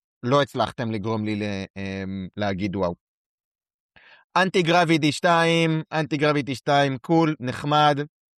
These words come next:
סבבה, עוד פעם, לא הפלתם אותי מהכיסא, לא עשיתם שום דבר שאף אחד אחר לא עשה לפניכם כבר כמה חודשים,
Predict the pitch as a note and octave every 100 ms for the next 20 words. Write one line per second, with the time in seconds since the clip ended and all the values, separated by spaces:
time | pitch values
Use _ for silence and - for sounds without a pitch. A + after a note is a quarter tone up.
0 | _ - - A#2+ G#2+ C#3+ D3 C3+ D3 C#3+
1 | C3 C3+ A2+ C#3+ C#3 C3+ C3 C#3 D3+ C#3
2 | C3 B2+ C3+ B2+ B2 A#2 - B2+ B2+ A#2
3 | _ _ - A#2+ C3+ C#3 C3 B2 C3+ B2
4 | B2 B2 A#2+ - A#2+ A2+ A2+ A2+ A#2 A2
5 | A#2+ A2+ A2 - A2 - A#2 A#2+ G#2 A2+
6 | A2+ A2 - A2 G#2+ D3 C#3+